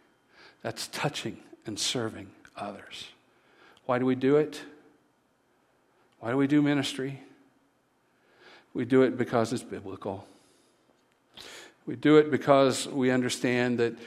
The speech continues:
Jesus called us to be servants. First Peter chapter four, verse ten says, "God has given gifts to each of you from his great variety of spiritual gifts. Manage them well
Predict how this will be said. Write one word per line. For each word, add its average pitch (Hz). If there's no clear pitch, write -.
Jesus 123
called 117
us 110
to 113
be 113
servants. 92
First -
Peter 127
chapter 123
four, 123
verse 113
ten 127
says, 117
"God 120
has 123
given 120
gifts 127
to 120
each 127
of 110
you 107
from 110
his 110
great 120
variety 107
of 110
spiritual 104
gifts. -
Manage 127
them 156
well 95